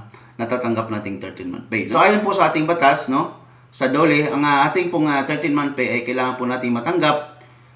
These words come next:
before twenty-four of December, no? So, mas maaga, no? So, kaya kadalasan po ng mga agency ay nagka-cut off din po sila ng maaga para ma-cover pa po yung, ah, araw ng mula ng twenty-four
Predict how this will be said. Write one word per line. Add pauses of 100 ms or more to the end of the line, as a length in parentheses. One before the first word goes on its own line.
(100)
before
twenty-four
of
December,
no?
So,
mas
maaga,
no?
So, (180)
kaya
kadalasan
po
ng
mga
agency (320)
ay
nagka-cut
off
din
po
sila
ng
maaga (400)
para
ma-cover
pa
po
yung,
ah, (480)
araw
ng
mula
ng
twenty-four